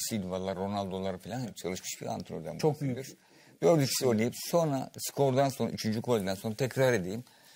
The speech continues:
Speaker 1: Maç üçüncü gole kadar kafa kafaya gidiyordu iki sıfıra rağmen. Ama üçüncü golden sonra tamamen işin rengi değişti. Rizespor iki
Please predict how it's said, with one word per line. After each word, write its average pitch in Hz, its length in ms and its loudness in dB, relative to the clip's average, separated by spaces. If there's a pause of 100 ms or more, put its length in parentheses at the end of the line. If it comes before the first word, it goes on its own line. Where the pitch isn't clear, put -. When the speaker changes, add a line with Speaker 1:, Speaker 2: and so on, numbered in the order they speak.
(340)
Speaker 1:
Maç 120 260 2 (180)
üçüncü 123 460 -2
gole 104 260 -2
kadar 110 300 0 (760)
kafa 120 260 0
kafaya 101 320 2
gidiyordu 87 380 -2
iki - 140 -8 (100)
sıfıra 90 260 -2
rağmen. 80 260 -6 (680)
Ama 139 240 4
üçüncü 117 320 -4
golden 104 380 2
sonra 117 320 -6 (100)
tamamen 123 460 0
işin - 260 -6
rengi 87 320 -4
değişti. 127 440 -4 (500)
Rizespor 113 480 -2
iki - 200 -10